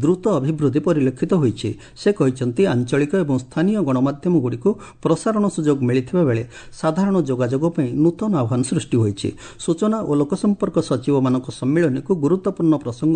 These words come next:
ଉପରେ ଆଲୋଚନା କରିବାର ପ୍ରକୃଷ୍ଟ ମଞ୍ଚ ବୋଲି କହିବା ସହ ଏହା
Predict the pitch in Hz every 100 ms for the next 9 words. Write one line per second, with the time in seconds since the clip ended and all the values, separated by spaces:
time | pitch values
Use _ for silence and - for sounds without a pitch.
0 | 131 123 117 117 - - 151 208 214 208
1 | 185 160 156 147 147 139 - 190 - 151
2 | 127 120 113 160 135 120 120 120 120 120
3 | 180 233 - - 131